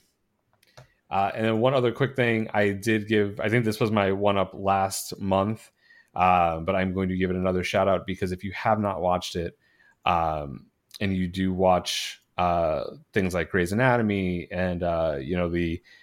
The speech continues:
hour long drama, network dramas, if you are of that, uh, late thirties, mid, you know, to mid forties age range,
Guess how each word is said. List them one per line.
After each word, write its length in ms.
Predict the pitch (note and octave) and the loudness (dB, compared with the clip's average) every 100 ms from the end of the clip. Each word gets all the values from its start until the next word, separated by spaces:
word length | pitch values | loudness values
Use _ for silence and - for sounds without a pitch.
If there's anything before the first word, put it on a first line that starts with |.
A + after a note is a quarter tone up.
| _ | _
hour 240 | G#2 G#2+ G#2+ | 2 4 4
long 260 | G#2 G2 | 2 0
drama, 680 | F#2 G2+ F#2+ F#2+ F#2 F2+ F2+ - | 2 2 2 2 2 2 0 -2
network 360 | G#2+ A2+ G#2 - | 0 0 0 0
dramas, 600 | G#2 G2 G2 F#2+ F#2 - _ _ _ _ _ - | 0 2 0 -2 -4 -10 _ _ _ _ _ -2
if 160 | A2 A#2 | 0 4
you 160 | B2+ | 4
are 320 | A2+ A#2+ B2 | 6 8 6
of 380 | A2+ A#2 A#2+ A2 | 6 6 6 2
that, 440 | G#2+ G#2+ G2+ - - G#2 | 2 4 4 -2 -8 0
uh, 260 | G2 F#2+ | 2 2
late 400 | F#2+ G#2 A2+ - | 2 0 0 0
thirties, 840 | - A#2+ G#2+ G2+ F#2 F2+ E2+ - - - | 2 2 2 0 0 -2 -4 -6 -8 -8
mid, 640 | G2 G2 G#2 G#2 G#2+ G#2 | -4 0 2 4 2 0
you 240 | - G2+ F#2+ | -2 0 2
know, 120 | F2+ | 0
to 160 | - | -2
mid 240 | G2 G#2+ G#2+ - | 0 2 0 -2
forties 680 | B2+ A#2+ A#2 G#2+ G2 G2 - - _ _ - | 2 4 4 2 2 -2 -6 -12 _ _ -2
age 260 | A#2+ A2 | 0 2
range, 300 | G#2+ G#2 G2+ | 2 2 0